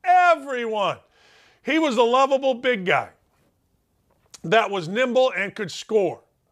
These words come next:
from the two-yard line. It was automatic. He just, he just ran, fell forward, but not, I didn't think about it. I, hey, look, as a Bears fan, I'm like, "Hey, just win the game." As a coach, you do think about certain things. You do.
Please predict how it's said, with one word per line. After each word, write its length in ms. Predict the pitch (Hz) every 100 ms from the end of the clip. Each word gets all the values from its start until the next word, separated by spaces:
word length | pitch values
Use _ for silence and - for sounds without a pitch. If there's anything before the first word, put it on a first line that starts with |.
| _ _ _ _
from 200 | - 196
the 80 | 185
two-yard 480 | - 233 214 214 190
line. 80 | 170
It 40 |
was 120 | 180
automatic. 560 | 220 247 220 233 202 143
He 100 | 214
just, 240 | 202 170 - _ -
he 120 | 208
just 220 | 175 123
ran, 320 | 156 190 269
fell 260 | - 202 165
forward, 440 | - 214 226 220 - _ _ _ _ _ _ _ -
but 200 | 139 147
not, 240 | 208 226 170
I 140 | 196 339
didn't 220 | 359 190
think 240 | 175 143
about 340 | 139 135 151 220
it. 160 | 226 _ _ _ _ _ _ _ _
I, 180 | - 208
hey, 160 | 220 240
look, 280 | 254 277 214
as 160 | 190
a 40 | 175
Bears 380 | 165 277 359
fan, 380 | - 190 180 202
I'm 80 | 254
like, 200 | 220 180
"Hey, 200 | 277 311
just 240 | 185 240
win 180 | 214 262
the 80 | 226
game." 320 | 165 285 302
As 100 | 214
a 80 | 196
coach, 560 | - 277 320 277 - - _ _ _
you 180 | 180 220
do 300 | 170 349 370
think 280 | - 320 294
about 300 | 262 240 -
certain 540 | - - 269 254 220
things. 680 | - 180 127 92 _ - _ _
You 180 | 165 185
do. 320 | 156 202 131